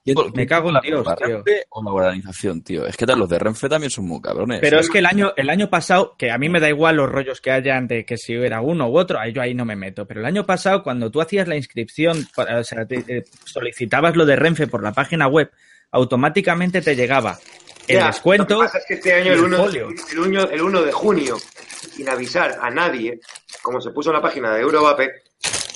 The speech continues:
Speaker 3: Renfe decidió cambiar la normativa.
Speaker 2: Pero si es que el año pasado fue igual. Si yo me llevé el papelito, a mí me llegó al correo ese papel.
Speaker 3: Ya, la cuestión es que a nosotros Renfe no nos facilitó una mierda y nos dijo que la normativa actual,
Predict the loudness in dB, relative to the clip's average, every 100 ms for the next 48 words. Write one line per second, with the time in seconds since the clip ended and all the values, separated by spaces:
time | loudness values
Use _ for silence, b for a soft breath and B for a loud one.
0 | -4 0 2 2 2 2 0 0 0 2
1 | 4 2 4 2 4 2 0 -2 -4 -8
2 | -10 -14 -20 -20 _ _ _ _ _ _
3 | -20 _ _ -2 0 0 0 2 2 0
4 | 0 -2 0 0 2 0 -2 _ _ -8
5 | -4 -2 0 0 2 2 2 0 0 2
6 | 2 0 0 0 2 2 0 -2 0 0
7 | 0 -2 -6 0 2 4 4 0 -6 -2
8 | 2 2 4 2 2 2 2 2 2 2
9 | 2 2 0 0 -4 -4 -6 -4 -2 -2
10 | 0 0 0 -2 -4 -8 -4 -4 -2 0
11 | 0 0 0 0 0 2 2 2 -2